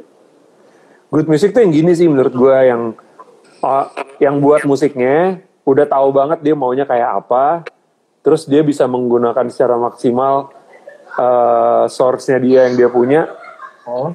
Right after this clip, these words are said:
Speaker 1: dan dia tahu estetikanya yang mau di-deliver kayak apa. Ya itu pasti nyampe, eh, pesannya gitu, bukan kayak kalau lo cuman kasarnya lo setengah-setengah deh, lo ngomong, lo mau ngerjainnya setengah-setengah,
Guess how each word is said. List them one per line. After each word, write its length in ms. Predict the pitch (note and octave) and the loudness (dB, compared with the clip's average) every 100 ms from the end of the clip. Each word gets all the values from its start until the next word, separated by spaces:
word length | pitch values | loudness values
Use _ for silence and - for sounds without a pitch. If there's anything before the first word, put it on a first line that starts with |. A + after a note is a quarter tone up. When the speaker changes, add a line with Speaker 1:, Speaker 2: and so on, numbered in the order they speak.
| - | -14
Speaker 1:
dan 380 | - C3+ B2+ B2+ | -6 -2 0 2
dia 160 | B2+ D3 | 2 2
tahu 240 | D3 D3 | 2 0
estetikanya 600 | D3 - C3 B2+ B2 C#3 C3 | 0 0 -2 0 0 0 -2
yang 80 | |
mau 80 | B2 | -2
di-deliver 560 | A#2+ A#2+ A#2 A#2 B2+ A#2+ | -2 0 2 2 0 -2
kayak 320 | A2 G#2 G#2 | 0 0 0
apa. 160 | C3 C#3 - _ _ _ _ _ _ _ _ - | 0 -2 -4 _ _ _ _ _ _ _ _ -6
Ya 100 | A2+ | -2
itu 140 | A2+ D#3 | 0 2
pasti 240 | C#3+ E3 | 0 0
nyampe, 400 | D3+ A#2+ C#3+ D3 C#3 C#3+ - | 0 -2 0 2 2 0 -8
eh, 680 | _ - B2 A#2+ A#2 A#2 A#2 | _ -2 0 2 2 2 0
pesannya 640 | A2+ B2+ C3 C3 C3 B2+ A#2+ | -2 -2 -4 -2 -2 -2 -2
gitu, 200 | A#2+ A2+ | -2 -2
bukan 320 | A#2 C3 A2+ | -2 -2 -2
kayak 640 | A#2 A2 A2 A#2 - _ - | 0 2 2 0 -6 _ -6
kalau 240 | B2+ C#3 | 0 2
lo 160 | C#3+ C#3 | 2 0
cuman 400 | C#3+ C#3+ C#3 C#3 - - _ _ _ _ - | 0 -2 -4 -8 -16 -20 _ _ _ _ -12
kasarnya 380 | - D#3+ F3 A3 | -6 -2 0 2
lo 80 | C4 | 0
setengah-setengah 600 | C4 D#3+ D#3+ D#3 C#3+ F3+ | -2 -6 -6 -4 -2 0
deh, 120 | G3+ | 2
lo 100 | G3+ G#3 | 2 2
ngomong, 300 | E3 D3+ F3 | 0 -2 0
lo 160 | E3 F#3+ | 0 0
mau 200 | E3+ C#3 | 0 0
ngerjainnya 380 | C#3 C3 C3 C#3 | 0 2 2 2
setengah-setengah, 600 | D3+ C3+ B2+ B2 C3 F#3 | -2 -4 -4 -2 -2 0